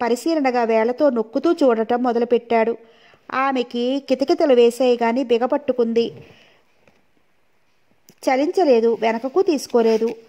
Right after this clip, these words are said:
సినిమాలో కాంతారావు పక్కన కూర్చుని అతని చేతి మీద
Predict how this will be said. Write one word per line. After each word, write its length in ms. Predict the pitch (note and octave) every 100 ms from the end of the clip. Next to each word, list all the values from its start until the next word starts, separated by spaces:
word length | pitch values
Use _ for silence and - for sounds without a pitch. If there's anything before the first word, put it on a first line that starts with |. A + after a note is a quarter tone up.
| _ _ _ _ _ _ _ _ _
సినిమాలో 520 | - D4 D4 F#4 F4+ F#4
కాంతారావు 600 | C4 A#3+ B3+ E4+ D#4+ C#4
పక్కన 320 | B3+ B3 A#3
కూర్చుని 580 | A#3+ B3+ B3+ C4+ C#4+ C#4
అతని 320 | A#3 B3 A#3+
చేతి 460 | B3 C4 C4 C4+
మీద 280 | F4 C#4+ A#3